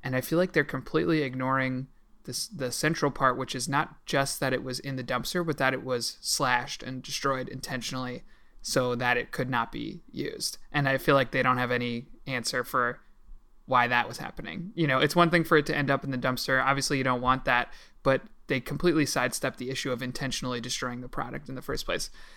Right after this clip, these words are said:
Um, and that to me w-, was like, so, that to me was really kind of rubbed me the wrong way with that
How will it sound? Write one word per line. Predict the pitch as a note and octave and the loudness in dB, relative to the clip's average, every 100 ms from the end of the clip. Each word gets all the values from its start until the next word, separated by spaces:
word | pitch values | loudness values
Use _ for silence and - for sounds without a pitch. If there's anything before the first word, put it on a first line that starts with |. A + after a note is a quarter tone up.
| - | -6
Um, | C3 B2 A#2 A2+ - - - - - - - | 0 2 0 -2 -12 -20 -20 -20 -20 -20 -12
and | - C3+ B2+ | -6 -4 2
that | D3 E3 | 4 4
to | - | 4
me | D#3+ D3+ | 4 4
w-, | C#3 - C3+ D3 | 2 -2 -4 -2
was | C#3 C3 | -2 2
like, | C3 B2 | 0 0
so, | - C#3 C#3 | 0 0 2
that | D3+ D3+ - | 2 2 0
to | D#3+ | 0
me | C#3+ | 0
was | C3 B2+ - | 0 -4 -4
really | C#3+ C3+ C3+ | -2 0 0
kind | - C#3+ | 2 0
of | C3 | 2
rubbed | C3 | 2
me | C3+ | 2
the | C3 | 0
wrong | B2+ B2 | -2 -2
way | B2 A#2+ B2 | -4 -4 -4
with | B2+ | -4
that | C#3 A#2+ - | 0 0 0